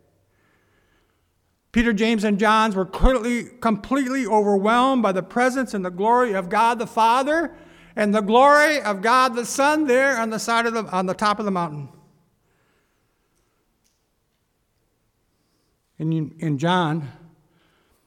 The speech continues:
when he falls flat on his face as though we're dead, when he sees the resurrected, glorified Christ, Christ comes over to him in John chapter one,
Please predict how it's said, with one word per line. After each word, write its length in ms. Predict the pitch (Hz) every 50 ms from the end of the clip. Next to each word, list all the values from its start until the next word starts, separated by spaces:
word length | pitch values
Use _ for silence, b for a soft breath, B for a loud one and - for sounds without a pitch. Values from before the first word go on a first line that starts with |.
| _ _ -
when 160 | 156 160 170
he 80 | 165 156
falls 480 | 160 - 196 175 180 180 180 175 -
flat 300 | - - 180 180 180 180
on 140 | 175 165 165
his 200 | 156 147 139 -
face 580 | - - 180 190 170 151 160 156 - - - -
as 180 | 147 147 151 143
though 160 | 156 175 175
we're 220 | 165 147 156 147 139
dead, 580 | 139 139 - 180 175 165 151 151 165 156 156
when 140 | 147 143 143
he 100 | 156 156
sees 420 | - - - 185 185 180 180 170
the 80 | 160 151
resurrected, 600 | 147 156 160 160 160 156 160 156 156 160 160 147
glorified 480 | 151 160 165 147 - 156 139 143 139 -
Christ, 640 | - - 190 185 175 175 170 156 - - - _ b b b b b b b b b b b b b b b
Christ 400 | - - 202 190 202 202 202 -
comes 240 | - 202 190 170 165
over 240 | 196 202 196 185 170
to 180 | 151 - 151
him 240 | 123 135 139 143 143
in 140 | 143 143 147
John 320 | 131 151 143 143 139 143
chapter 300 | 139 147 143 139 - 151
one, 380 | 147 143 151 160 156 180 175